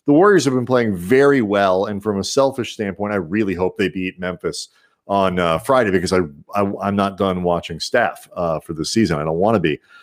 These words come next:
The Lakers' three stars, three offensive stars, they're, they're their best scorers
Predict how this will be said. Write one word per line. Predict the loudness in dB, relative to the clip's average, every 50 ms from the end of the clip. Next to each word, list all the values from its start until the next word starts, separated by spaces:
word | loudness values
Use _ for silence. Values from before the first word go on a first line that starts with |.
| _ _ _ _ _ _ _ _ _ _ -16 -12 -2 4
The | 4 6
Lakers' | 8 8 6 6 4 4 2 2 2 2 0 -2
three | -4 0 4 4 6 6 4 2
stars, | -2 -2 0 2 4 4 4 4 2 0 0 -2 -6 -8 -10 -16 -10 -2
three | 2 2 2 2 2
offensive | 2 0 0 0 0 -2 -4 -4 -4 -4 -4 -4 -4 -4
stars, | -6 -4 -2 0 0 0 0 -2 -4 -4 -4
they're, | -2 -2 -2
they're | -4 -2 -2 0 0 0 0
their | 0 0
best | 0 0 0 0 -2 -6 -10 -10
scorers | -8 -2 2 4 4 4 4 2 0 0 -2 -6 -10